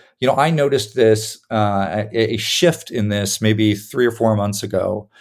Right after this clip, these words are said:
where in Silicon Valley, I felt like there was a real change in the way many companies start, were thinking about the D S A, where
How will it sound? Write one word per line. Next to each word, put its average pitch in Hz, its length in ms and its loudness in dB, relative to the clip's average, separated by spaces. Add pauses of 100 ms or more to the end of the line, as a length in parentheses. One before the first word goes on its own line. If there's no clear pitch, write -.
(240)
where 113 180 4
in 107 80 0
Silicon 113 380 2
Valley, 98 280 2
I 98 120 -2
felt 101 240 0
like 101 240 0
there 98 480 0
was 98 360 0
a 101 180 -2
real 120 340 2
change 101 720 -2 (400)
in 120 140 0
the 110 80 4
way 107 140 4
many 113 360 2
companies 101 560 -4
start, 104 280 0
were 98 80 -4
thinking 117 440 -4
about 98 320 0
the 98 60 -4
D 101 180 -4
S 95 180 -2
A, 98 380 2 (400)
where 101 920 2